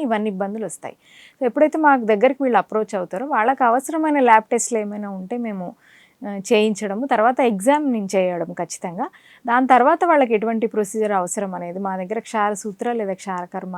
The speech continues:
అనే ప్రొసీజర్ ఉంది. ఇది కాకుండా కేవలం ఇంటర్నల్ మెడిసిన్, ఇప్పుడు అది కూడా వద్దనుకునే వాళ్ళకి only ఇంటర్నల్ మెడిసిన్ ద్వారా ఈ సమస్య అంతా పోవడానికి కూడా మా దగ్గర మెడిసిన్స్ అనేవి అవైలబుల్‌గా ఉన్నాయి. ఇవన్నీ కూడా కస్టమైజ్డ్ పేషెంట్ యొక్క కండిషన్ని బట్టి, వాళ్ళ యొక్క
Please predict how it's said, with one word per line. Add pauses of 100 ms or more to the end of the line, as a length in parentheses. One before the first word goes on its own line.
అనే
ప్రొసీజర్
ఉంది. (580)
ఇది (120)
కాకుండా (100)
కేవలం (120)
ఇంటర్నల్
మెడిసిన్,
ఇప్పుడు (140)
అది
కూడా
వద్దనుకునే
వాళ్ళకి
only
ఇంటర్నల్
మెడిసిన్
ద్వారా (460)
ఈ (100)
సమస్య
అంతా (200)
పోవడానికి
కూడా
మా
దగ్గర (400)
మెడిసిన్స్
అనేవి
అవైలబుల్‌గా
ఉన్నాయి. (440)
ఇవన్నీ
కూడా (100)
కస్టమైజ్డ్ (120)
పేషెంట్
యొక్క (120)
కండిషన్ని
బట్టి, (520)
వాళ్ళ (100)
యొక్క